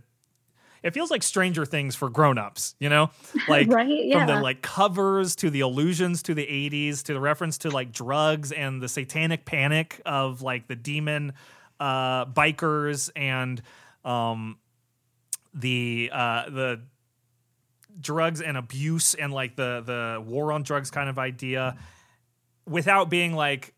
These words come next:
Speaker 1: "Look, it's Ghostbusters," or, "Look, it's Goonies."
Speaker 2: <laughs>
Speaker 1: It still feels like th-, the eighties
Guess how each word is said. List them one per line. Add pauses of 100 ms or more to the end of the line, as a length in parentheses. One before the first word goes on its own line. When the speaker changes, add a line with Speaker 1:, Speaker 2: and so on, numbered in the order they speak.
Speaker 1:
"Look,
it's
Ghostbusters,"
or,
"Look,
it's
Goonies."
Speaker 2:
<laughs>
Speaker 1:
It
still
feels
like (260)
th-, (600)
the
eighties